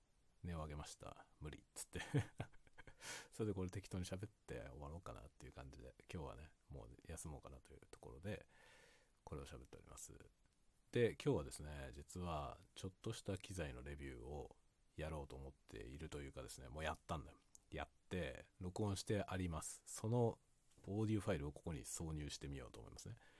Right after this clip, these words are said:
で、ちょっとうまくいくかわかんないので、今からやってみようと思うんですけど、これ、今ですね、今は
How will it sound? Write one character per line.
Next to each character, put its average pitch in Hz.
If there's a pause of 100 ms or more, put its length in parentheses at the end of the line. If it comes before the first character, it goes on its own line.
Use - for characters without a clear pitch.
(400)
で、 101 (160)
ち -
ょ -
っ -
と -
う 101
ま 135
く -
い -
く -
か -
わ 69
か -
ん -
な -
い 131
の 65
で、 67 (720)
今 78
か 92
ら 85
や 69
っ -
て -
み 95
よ 85
う -
と -
思 53
う -
ん -
で -
す -
け -
ど、 - (120)
こ -
れ、 92 (400)
今 135
で 73
す -
ね、 127
今 95
は 131